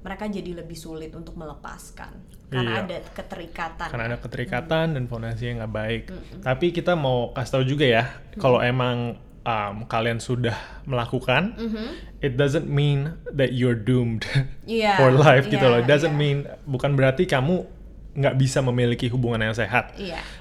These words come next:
Speaker 2: Em, apa yang udah terjadi, udah terjadi. Sekarang kamu tentuin ke depannya mau seperti apa.
Speaker 1: Betul.
Speaker 2: Dan kita, em, yang kita mau encourage juga, jangan hidup dalam guilt.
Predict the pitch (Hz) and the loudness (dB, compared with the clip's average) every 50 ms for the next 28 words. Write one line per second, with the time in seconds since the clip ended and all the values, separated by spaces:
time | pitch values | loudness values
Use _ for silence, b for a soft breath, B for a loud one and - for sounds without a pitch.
0 | B - - 127 120 117 113 117 117 120 - 131 123 127 127 120 120 - 127 120 | B -6 -4 -2 -2 0 -2 -2 -4 -2 0 0 2 2 2 0 0 0 -2 0
1 | 117 120 120 120 127 139 147 135 123 120 - 120 110 117 110 110 127 135 139 - | 2 2 2 2 2 0 0 0 0 -2 -2 -2 -2 -2 0 0 0 -2 -2 -2
2 | - 117 110 113 120 147 135 117 120 120 151 185 208 196 - - - - - 131 | -2 -2 -2 -2 -2 -2 -2 -4 -2 0 0 0 0 -2 -4 -10 -12 -6 -2 -2
3 | 127 123 131 147 147 139 123 113 110 - - - - 123 - - 123 123 135 135 | -2 0 2 2 2 2 0 -2 -6 -8 -4 -4 -2 -2 0 0 0 0 2 0
4 | 131 127 127 - 120 123 - 117 110 - - - 185 226 - - 202 190 180 180 | 0 -2 -2 -4 -4 -2 0 0 0 0 2 0 0 0 -2 -6 -8 -8 -8 -8
5 | 180 175 175 180 - 135 135 127 143 - 147 151 147 - - - - - 139 127 | -8 -10 -10 -4 -2 0 0 0 2 2 4 2 2 0 -4 -12 -4 0 0 2
6 | 120 120 123 123 123 - 127 131 131 127 117 123 123 - 131 131 139 147 127 120 | 2 2 0 -2 -2 -2 -2 0 0 0 2 0 0 2 4 4 4 4 2 -2
7 | 117 113 - 147 143 - - - 135 117 135 127 131 139 131 131 131 131 131 135 | -4 0 2 2 0 0 -2 -4 0 2 4 4 4 4 4 4 2 2 2 2
8 | 117 113 110 110 113 107 113 110 107 | 2 2 2 0 0 0 0 -2 -2